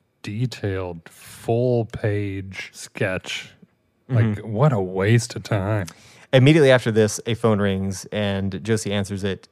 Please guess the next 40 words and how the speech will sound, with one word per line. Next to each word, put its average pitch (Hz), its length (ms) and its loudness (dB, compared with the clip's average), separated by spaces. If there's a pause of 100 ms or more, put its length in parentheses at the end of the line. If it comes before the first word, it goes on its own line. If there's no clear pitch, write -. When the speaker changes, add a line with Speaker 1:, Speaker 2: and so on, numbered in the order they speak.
Speaker 2:
and 104 180 -4
it's - 120 -10
Hank 147 240 0
on 104 80 0
the 98 80 -2
line. 95 460 -4 (180)
And 98 520 -2
as 113 240 -2
he 101 540 -4 (640)
kind 120 120 4
of 104 80 0
addresses 107 420 -2
her, 98 480 -2 (260)
s-, - 120 -20 (160)
asking 110 280 0
if 101 100 -2
everything's 104 440 -2
going 110 220 2
to 98 60 -4
plan. 95 560 -2 (320)
She - 180 -2
hangs 104 260 0
up, 95 340 0
and 107 100 0
we 101 320 -4
still 104 280 -2
have 98 160 -2
Hank 98 340 -6
with 107 160 -4
the 113 60 -6
domino 101 280 0
in 98 80 -4
his 92 120 -8
hand, 98 420 -8 (420)
and 101 80 -8
he 98 60 -4
starts 101 280 -4
sucking - 460 -4
on 65 140 -10
it 64 120 -16